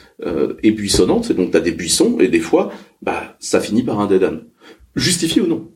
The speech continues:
C'est, c'est ça qu'il faut bien comprendre. Quand on parle d'évolution buissonnante, tu as des évolutions qui meurent pour de mauvaises raisons. Dans le cas de l'évolution des espèces, les trois, quatre, euh, individus qui avaient une mutation, pour des raisons complètement exogènes, n'ont pas été capables de se reproduire.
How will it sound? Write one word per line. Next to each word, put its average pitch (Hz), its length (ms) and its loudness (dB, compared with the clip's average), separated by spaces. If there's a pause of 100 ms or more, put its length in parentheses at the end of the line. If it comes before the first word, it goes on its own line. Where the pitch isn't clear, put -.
(140)
C'est, - 260 2
c'est 127 140 2
ça 196 100 4
qu'il 160 140 -2
faut 139 100 4
bien 135 140 2
comprendre. 120 360 -2
Quand 104 160 -6
on 143 60 -6
parle 160 180 2
d'évolution 113 400 0
buissonnante, 113 500 -2 (360)
tu - 140 2
as - 40 6
des 101 440 0
évolutions 120 640 2 (340)
qui 113 260 -8
meurent 156 420 2
pour 117 180 -4
de 107 80 6
mauvaises 139 400 6
raisons. 120 340 -2 (520)
Dans 90 180 2
le 82 60 0
cas 98 100 4
de 92 60 2
l'évolution 78 360 -4
des 78 140 -4
espèces, 135 380 0 (260)
les - 380 2
trois, 113 280 2
quatre, - 400 -2 (100)
euh, 90 200 4
individus 104 500 -4
qui 101 80 4
avaient 82 120 2
une 82 120 0
mutation, 80 460 0
pour 113 160 0
des 90 100 4
raisons 90 300 2 (320)
complètement 104 380 0
exogènes, 90 360 2
n'ont 113 120 0
pas 95 100 2
été 90 160 0
capables 104 260 2
de 101 60 0
se - 80 -4
reproduire. 92 440 -4